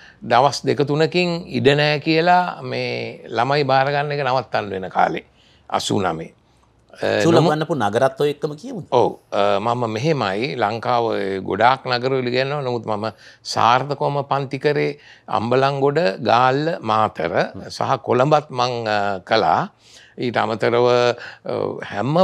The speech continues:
Speaker 1: පළාතකම වගේ යම් කිසි කාලයක්, අ, පන්ති කළා. නමුත් මේ තෝරා ගැනීමක් කරන්න වුණා කාලය පිළිබඳ ප්‍රශ්නයි, ආදායම් පිළිබඳ ප්‍රශ්නයි නිසා. ඒ නිසා මං ගාල්ල, මාතර, අම්බලන්ගොඩ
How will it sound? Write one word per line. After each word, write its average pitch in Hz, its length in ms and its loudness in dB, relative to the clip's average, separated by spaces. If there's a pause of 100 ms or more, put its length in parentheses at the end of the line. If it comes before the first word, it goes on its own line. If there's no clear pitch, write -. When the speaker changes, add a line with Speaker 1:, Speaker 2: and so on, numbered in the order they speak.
(100)
Speaker 1:
පළාතකම 135 640 2
වගේ 139 460 -2 (140)
යම් 131 240 2
කිසි 160 280 -4
කාලයක්, 147 460 -2 (100)
අ, 110 220 -2
පන්ති 104 380 -10
කළා. 110 440 2 (420)
නමුත් 135 380 0
මේ 107 440 -6 (160)
තෝරා 135 320 4
ගැනීමක් 135 360 0
කරන්න 127 300 -2
වුණා 127 260 -2
කාලය 113 380 0
පිළිබඳ 117 340 -4
ප්‍රශ්නයි, 127 560 -4 (380)
ආදායම් 131 480 4
පිළිබඳ 110 320 -4
ප්‍රශ්නයි 95 440 -2
නිසා. 123 360 0
ඒ 117 100 -2
නිසා 120 280 -4
මං 139 180 -4
ගාල්ල, 113 340 2
මාතර, 117 400 -4
අම්බලන්ගොඩ 113 600 -2